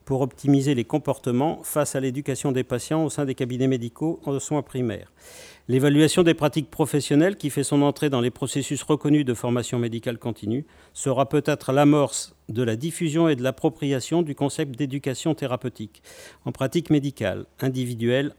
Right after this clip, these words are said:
ambulatoire, dans le cadre des soins primaires. Je voudrais insister aussi sur le fait que, euh, il est en train de se passer quelque chose. C'est que, euh, la formation médicale initiale intègre maintenant l'éducation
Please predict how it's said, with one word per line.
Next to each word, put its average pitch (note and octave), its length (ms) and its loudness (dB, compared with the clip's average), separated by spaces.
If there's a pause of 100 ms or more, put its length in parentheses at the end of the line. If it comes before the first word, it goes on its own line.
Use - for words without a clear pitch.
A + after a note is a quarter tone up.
ambulatoire, A#2+ 720 0 (260)
dans B2+ 80 6
le B2 80 6
cadre C3+ 180 2
des B2 120 0
soins B2 200 2
primaires. A2+ 420 0 (640)
Je B2 320 0
voudrais E3+ 560 6
insister D#3+ 520 2
aussi D#3+ 300 2
sur E3 280 2
le C#3 100 6
fait F3 340 0
que, E3 400 4 (100)
euh, A#2 360 2 (600)
il D3+ 180 2
est D3+ 140 4
en D#3 80 4
train A3 160 2
de A3 40 2
se D#3 120 0
passer C3 260 0
quelque A#2+ 300 -4
chose. - 400 -12 (460)
C'est C#3+ 200 -2
que, D3+ 440 4
euh, A2 380 0 (280)
la A#2 160 -2
formation D#3+ 560 4
médicale C3 540 2 (120)
initiale B2+ 640 4 (760)
intègre E3 520 4
maintenant B2 720 0
l'éducation B2+ 760 -2